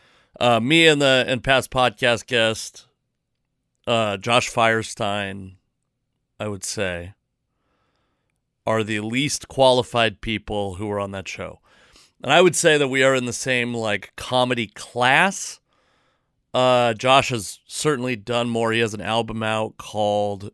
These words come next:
Needless to Say. And, uh, we are, yeah, we were the least, combined to be the least accomplished. Me, I'm putting myself in the same class as him, but there's no doubt that I'm less accomplished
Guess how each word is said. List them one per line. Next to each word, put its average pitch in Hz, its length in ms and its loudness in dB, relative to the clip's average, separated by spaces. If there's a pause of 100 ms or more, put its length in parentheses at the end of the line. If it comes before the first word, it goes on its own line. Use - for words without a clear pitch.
(100)
Needless 123 440 -2
to - 120 -16
Say. 151 460 2 (1300)
And, 185 340 8
uh, 170 340 8
we 165 140 6
are, 143 540 4 (580)
yeah, 131 180 -2
we 120 120 -2
were 147 100 0
the 139 60 -2
least, 139 460 -2
combined 156 580 2
to 139 80 -12
be 147 100 -2
the 139 80 -4
least 139 300 -4
accomplished. 127 680 -2
Me, 135 600 2 (180)
I'm 131 160 -4
putting 170 220 -2
myself 143 320 0
in 120 80 -8
the 117 60 -8
same 117 260 -4
class 127 440 -2
as 120 140 -10
him, 127 160 -4
but 113 80 -8
there's 107 260 -6
no 131 340 0
doubt 123 280 2
that 113 100 -10
I'm 110 200 -6
less 123 280 -2
accomplished 113 800 -8